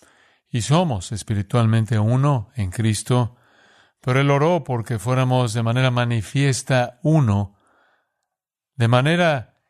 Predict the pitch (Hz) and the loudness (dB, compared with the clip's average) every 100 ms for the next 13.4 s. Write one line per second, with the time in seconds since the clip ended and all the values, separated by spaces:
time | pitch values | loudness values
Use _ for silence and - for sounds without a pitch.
0 | _ - 127 139 156 127 87 - 110 117 | _ -6 -2 0 0 -2 -6 -6 -2 0
1 | 123 123 113 _ _ _ _ _ 113 107 | 0 0 -2 _ _ _ _ _ -6 -2
2 | 110 123 123 113 101 104 123 131 123 - | 0 2 2 0 -2 0 2 2 0 -6
3 | - 110 98 87 98 120 120 - 120 117 | -8 -6 -6 -6 -2 0 -2 -4 -4 -4
4 | 98 _ _ - 110 117 - 117 107 101 | -6 _ _ -4 0 0 0 0 0 -2
5 | - - 110 104 95 - 120 104 95 - | -8 -6 0 0 0 2 4 4 0 -4
6 | - _ _ _ _ _ _ _ - 107 | -12 _ _ _ _ _ _ _ -2 0
7 | 110 117 - 107 107 107 95 76 _ _ | 2 0 0 2 4 2 0 -4 _ _
8 | _ _ _ - 107 117 123 - 123 120 | _ _ _ -4 0 2 2 0 0 0
9 | 101 - - 120 101 143 139 120 98 - | -2 -12 -6 -4 0 -2 0 -2 -2 -6
10 | - 120 104 95 120 113 104 123 123 110 | -8 -4 -2 -2 0 0 2 2 2 0
11 | 123 - 123 110 - _ _ _ _ _ | -2 0 0 -2 -6 _ _ _ _ _
12 | _ 113 101 110 - 110 104 113 110 107 | _ -6 -2 -2 0 0 2 2 0 -2
13 | 107 117 107 | 0 -2 -2